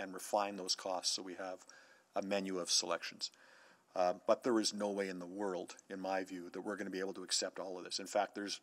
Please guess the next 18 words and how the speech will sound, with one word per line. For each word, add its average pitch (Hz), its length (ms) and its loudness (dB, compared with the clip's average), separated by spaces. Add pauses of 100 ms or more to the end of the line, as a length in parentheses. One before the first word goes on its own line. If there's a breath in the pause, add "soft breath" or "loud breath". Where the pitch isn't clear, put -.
(140)
in 98 100 -10
my 104 260 2 (120)
view, 98 340 -10
no 104 200 0
way 107 280 2
in 110 100 0
the 104 60 -2
world 104 360 0
we 95 100 -2
are 101 120 -2
gonna 101 160 -4
be 98 100 -2
able 95 80 -2
to 95 80 -6
do 95 140 -8
much 110 360 -2
more 104 280 -2
than 95 340 -4